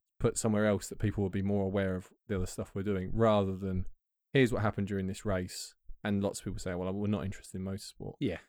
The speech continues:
Speaker 1: The, the
Speaker 2: which is fair.
Speaker 1: idea was that it's not actually specifically F one, it is motorsport of all kinds.
Speaker 2: Yeah.
Speaker 1: So originally we were gonna do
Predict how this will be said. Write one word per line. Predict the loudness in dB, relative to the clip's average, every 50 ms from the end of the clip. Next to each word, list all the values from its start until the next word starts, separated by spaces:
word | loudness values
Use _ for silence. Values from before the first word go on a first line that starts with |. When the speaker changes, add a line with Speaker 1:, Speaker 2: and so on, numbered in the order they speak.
| _ _
Speaker 1:
The, | 4 6
the | 6 6
Speaker 2:
which | 6
is | 6 6
fair. | 6
Speaker 1:
idea | 6 4 4 4 2 4 4 4 4
was | 2 0 -2 -4 -6 -6
that | -4 -4 -4 -4 -4
it's | -6 -6 -2 0
not | 0 0
actually | 0 -2 -2 -4 -6 -6 -4 -4 -4 -6 -10
specifically | -12 -8 -8 -6 -6 -6 -6 -6 -6 -6
F | -4 -4 -4
one, | -2 -2 -2 -2 -4
it | -6
is | -8 -4
motorsport | -2 0 2 2 2 0 -2 -8 -8 -4 -2 -2 -2 -2
of | -2 -4
all | -4 -6
kinds. | -4 -4 -2 -2 0 0 -2 -2
Speaker 2:
Yeah. | -4 -4 -6 -6 -10 _ _ _ _ _ -4 -4 0
Speaker 1:
So | 4 4 6
originally | 6 6 4 2 2 2 2 2 2
we |
were | 2 2 0
gonna | 0 0
do | 0 0 2 2 2 2 0 -2 -4